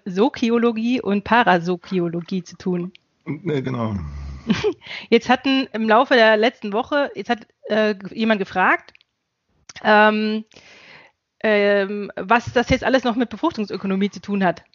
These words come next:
Speaker 2: Ja.
Speaker 1: Also, und darum wollen wir uns heute anschauen, wie parasoziale Beobachtungsverhältnisse mit der Verhütung von sozialer Befruchtung in Zusammenhang stehen.
Speaker 2: Hm.
Speaker 1: Klaus.
Speaker 2: Ah,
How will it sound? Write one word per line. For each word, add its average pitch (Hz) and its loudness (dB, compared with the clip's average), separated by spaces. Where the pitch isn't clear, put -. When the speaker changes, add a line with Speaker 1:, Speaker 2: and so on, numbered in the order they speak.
Speaker 2:
Ja. 202 6
Speaker 1:
Also, 208 2
und 220 0
darum 233 6
wollen 254 4
wir 247 2
uns 233 -6
heute 240 2
anschauen, 254 0
wie 214 0
parasoziale 240 2
Beobachtungsverhältnisse 214 -2
mit 214 0
der 220 8
Verhütung 262 0
von 220 0
sozialer 214 2
Befruchtung 208 -4
in 202 -6
Zusammenhang 190 -2
stehen. 165 -10
Speaker 2:
Hm. 113 0
Speaker 1:
Klaus. 185 0
Speaker 2:
Ah, 156 4